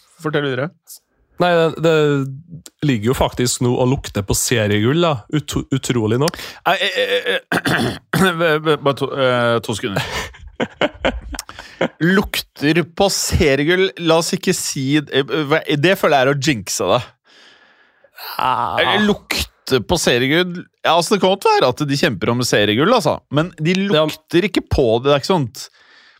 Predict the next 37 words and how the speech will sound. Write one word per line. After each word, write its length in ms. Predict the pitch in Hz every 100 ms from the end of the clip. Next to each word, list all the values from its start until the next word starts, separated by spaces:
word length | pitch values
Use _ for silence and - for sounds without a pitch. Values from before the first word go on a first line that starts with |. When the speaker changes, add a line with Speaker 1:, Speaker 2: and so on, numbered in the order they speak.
| _ _ _ _ _ _ _ 135
Speaker 1:
De 220 | 139 165
er 260 | 113 117 147
der 360 | 131 131 147 - -
akkurat 320 | - 151 170
nå. 140 | 202 - -
Det 100 | 143
er 100 | 147
liksom 300 | 190 - 143 139
sånn, 300 | 131 123 127
Speaker 2:
Nei. 80 | -
Speaker 1:
nå 160 | 147
har 80 | 139
de 100 | 147
hatt 300 | 139 - - - -
sykt 600 | - - - 160 143 -
bra 220 | - 123
streak, 460 | 127 - 160 226 - -
og 160 | 180
kanskje 640 | - - 143 92 - - 302 370 _ _ _ -
blir 300 | 120 139 147
dette 100 | 127
her 160 | 120
kjempebra, 640 | 120 - 131 92 - - 170
men 200 | 185 151 - - - - -
de 100 | 160
lukter 360 | 165 - - 123
vel 80 | 117
ikke 220 | 170 165
sånn, 460 | 147 117 110 110 - _ _ _ _ _ - -
kanskje 320 | - 226 214
Speaker 2:
Ikke 20 |
Speaker 1:
om 60 | 214
Speaker 2:
denne 140 | -
Speaker 1:
et 40 | -
par 120 | 226
Speaker 2:
sesongen. 260 | 247 220 113
Speaker 1:
uker. 240 | -